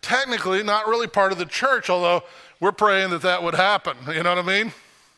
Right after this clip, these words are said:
But as individual believers, as we are strengthened individually, the church can he-, not help but be strengthened as well. So the questions that we wanna be asking as individuals and corporately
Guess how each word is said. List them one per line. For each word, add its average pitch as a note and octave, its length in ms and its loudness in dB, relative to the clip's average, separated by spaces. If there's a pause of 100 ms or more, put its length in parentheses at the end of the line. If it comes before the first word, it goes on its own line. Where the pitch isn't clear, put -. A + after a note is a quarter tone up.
(720)
But F3+ 240 2
as F#3+ 280 0
individual G3+ 440 0
believers, F#3 640 -2
as D3+ 140 -8
we A3+ 220 0
are F#3+ 160 2
strengthened G#3 720 -4 (260)
individually, F#3 720 0
the F#3 100 -16
church - 400 -4
can G3 140 -6
he-, F3+ 60 0 (180)
not F#3 260 0
help G3+ 360 0
but E3 180 -6
be E3 200 -4
strengthened E3 680 -6 (500)
as E3 180 -2
well. F#3 300 2
So - 120 -6
the F3 100 -2
questions A3 460 0
that F#3 100 -2
we F3+ 100 -2
wanna G3+ 180 0
be F3 140 -2
asking F#3+ 580 -2
as E3+ 220 -6
individuals F3+ 560 -2
and E3+ 200 -2
corporately D#3+ 680 0